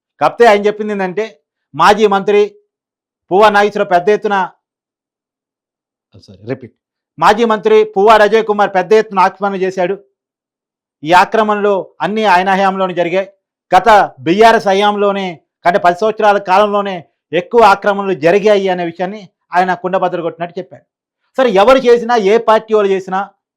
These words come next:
అది పార్టీలకు అతీతంగా ఒకసారి ఆలోచించినప్పుడు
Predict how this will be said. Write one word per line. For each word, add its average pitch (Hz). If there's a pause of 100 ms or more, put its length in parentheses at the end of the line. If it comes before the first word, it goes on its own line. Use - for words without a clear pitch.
(880)
అది 190
పార్టీలకు 208
అతీతంగా 196
ఒకసారి 180
ఆలోచించినప్పుడు 180